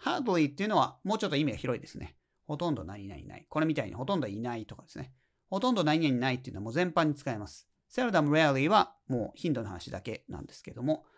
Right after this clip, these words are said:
これ非常に便利な副詞ですね。あと、hard、一生懸命って副詞もあって、それと似てるんですけども、全然意味が違うってことで間違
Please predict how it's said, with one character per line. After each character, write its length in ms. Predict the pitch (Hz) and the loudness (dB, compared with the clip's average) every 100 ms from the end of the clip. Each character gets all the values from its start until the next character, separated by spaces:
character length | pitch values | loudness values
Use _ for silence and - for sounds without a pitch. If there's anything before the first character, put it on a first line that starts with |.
| _ | _
こ 100 | - | -6
れ 60 | 196 | 0
非 40 | |
常 100 | 180 | 2
に 60 | 160 | 2
便 180 | 147 110 | 2 0
利 100 | - | -4
な 100 | - | -14
副 200 | - - | -16 -14
詞 140 | - | -14
で 80 | 139 | -16
す 140 | - | -8
ね。 180 | 135 131 - _ - | -8 -8 -12 _ -10
あ 100 | 208 | -4
と、 80 | - | 0
hard、 400 | - 277 214 - - | 10 10 10 4 -4
一 100 | - | 0
生 120 | 214 | 0
懸 200 | 214 233 | 2 2
命 140 | 143 | 2
っ 60 | 104 | -2
て 80 | - | -8
副 220 | - 127 | -10 -8
詞 140 | - | -2
も 120 | 123 120 | 0 0
あ 60 | |
っ 100 | - _ | -2 _
て、 260 | 165 160 - _ | 0 0 -6 _
そ 120 | _ 240 | _ -12
れ 80 | |
と 100 | 226 | -2
似 160 | 196 185 | 0 2
て 100 | 196 | 2
る 120 | 190 | 2
ん 80 | 165 | 2
で 100 | 123 | 0
す 100 | - | -4
け 100 | 135 | -4
ど 100 | 156 | -2
も、 180 | 190 - 143 | -2 -4 -2
全 200 | 165 160 | 0 2
然 120 | 156 | 2
意 40 | |
味 80 | 135 | 2
が 300 | 90 - 101 | -2 -8 -8
違 20 | |
う 40 | 95 | -8
っ 40 | |
て 120 | - | -12
こ 80 | 123 | -6
と 100 | 185 | 0
で 60 | 143 | 2
間 100 | |
違 40 | 127 | 0